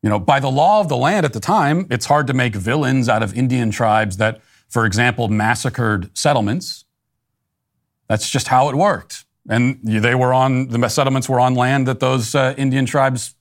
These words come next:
wanted or felt that they had a right to. But it's also hard to make villains out of the settlers who responded in kind to that sort of aggression. Again, it's the way the world worked.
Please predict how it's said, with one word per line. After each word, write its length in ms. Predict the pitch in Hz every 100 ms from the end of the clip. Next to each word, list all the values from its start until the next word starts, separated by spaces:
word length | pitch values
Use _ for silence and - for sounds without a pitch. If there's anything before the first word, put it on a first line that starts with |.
| -
wanted 520 | 117 127 175 107 80
or 120 | 98
felt 260 | 92 135 127
that 100 | 110
they 380 | 123 120 120 117 - - -
had 140 | 123
a 40 | 127
right 260 | 151 165 -
to. 240 | 90 - _ _ _ _ _ _ _ _ _ _ _ _ _ _ _ -
But 80 |
it's 100 | 131
also 220 | 214 247 175
hard 160 | 190
to 60 | 165
make 160 | 151
villains 420 | 139 147 143 135 113
out 160 | 127
of 60 | 123
the 80 | 123
settlers 540 | 156 147 135 127 113
who 60 | 127
responded 600 | 113 - 135 131 120 110
in 120 | 117 113
kind 460 | 202 165 98 80 -
to 80 | 107
that 160 | 101
sort 160 | 90 95
of 60 | 92
aggression. 420 | 92 76 - - _ _ _ _ _ -
Again, 280 | 123 147 85
it's 140 | 82
the 60 | 107
way 100 | 101
the 80 | 98
world 220 | 98 92
worked. 320 | 131 - _